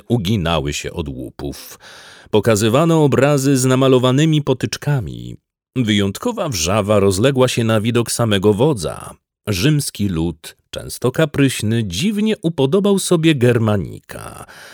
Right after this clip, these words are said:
a teraz oglądał swojego pupila w blasku chwały, jak jechał w rydwanie razem z pięciorgiem dzieci. Z daleka nie można było tego dostrzec, ale Germanik nie miał wyrazu twarzy triumfatora.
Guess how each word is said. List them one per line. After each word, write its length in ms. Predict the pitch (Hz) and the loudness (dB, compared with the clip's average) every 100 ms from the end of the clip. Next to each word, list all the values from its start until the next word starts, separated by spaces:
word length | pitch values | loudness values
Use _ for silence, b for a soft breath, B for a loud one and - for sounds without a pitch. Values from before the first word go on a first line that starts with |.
| B | B
a 100 | - | -18
teraz 320 | - 139 196 190 | -2 0 2 2
oglądał 460 | 170 170 175 185 | 4 4 4 2
swojego 460 | 180 - 143 135 139 | 2 2 4 4 4
pupila 500 | 151 147 85 80 107 | 2 2 0 0 0
w 80 | 85 | 0
blasku 440 | 87 101 - 156 | 0 0 0 -2
chwały, 600 | - - 76 69 78 131 B B B | -2 -2 -2 -2 -2 -2 B B B
jak 280 | 98 85 78 | 0 0 0
jechał 440 | 131 170 147 143 | 0 0 0 0
w 60 | 90 | 0
rydwanie 600 | 98 87 90 135 123 104 | 0 2 0 2 2 2
razem 360 | 98 90 90 | 0 0 -2
z 80 | 87 | -4
pięciorgiem 800 | - 180 185 - - 67 76 127 | -2 -2 -2 -6 -12 -10 -10 -10
dzieci. 600 | - 64 - - 64 - _ _ _ _ _ _ _ - B B B B B B B | -12 -14 -12 -12 -14 -20 _ _ _ _ _ _ _ -20 B B B B B B B
Z 140 | 92 80 | -4 0
daleka 440 | 90 113 - 123 | 2 2 0 0
nie 180 | 113 95 | 0 0
można 380 | 92 101 131 131 | 0 0 0 0
było 260 | 95 87 | 0 -2
tego 300 | 78 80 78 | -4 -6 -6
dostrzec, 840 | 67 65 - - - 87 113 - | -8 -10 -8 -8 -6 -6 -6 -2
ale 280 | 120 104 104 | 0 2 2
Germanik 720 | 95 101 95 117 180 220 214 190 | 2 2 2 0 0 -2 -2 0
nie 160 | 208 | 2
miał 160 | 208 190 | 2 2
wyrazu 440 | 123 95 85 87 | 4 2 2 -2
twarzy 420 | 80 - 73 73 | -6 -6 -6 -6
triumfatora. 960 | 73 113 139 123 90 85 64 - - - | -4 -2 0 -2 -6 -8 -12 -16 -16 -20